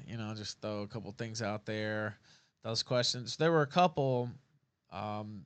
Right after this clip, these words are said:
that were planned, but, uh, a lot of those were just questions that I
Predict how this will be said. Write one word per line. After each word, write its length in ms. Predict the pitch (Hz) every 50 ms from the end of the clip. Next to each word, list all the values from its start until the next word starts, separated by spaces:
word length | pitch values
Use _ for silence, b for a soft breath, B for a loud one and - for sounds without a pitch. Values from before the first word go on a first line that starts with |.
| _ _ -
that 140 | 131 127 107
were 180 | 95 117 117
planned, 600 | 110 - - - 127 123 120 117 117 113 113 110
but, 280 | 113 113 113 110 110 - - _ _ _ _ b b b b b b b b -
uh, 200 | - - 87 - -
a 80 | 98
lot 220 | 113 117 123 123 123
of 40 |
those 220 | 117 117 113 107 104
were 80 | 98
just 340 | 92 95 95 92 - - -
questions 440 | - - 110 87 90 90 - 92 90
that 100 | 95 92
I 120 | 87 85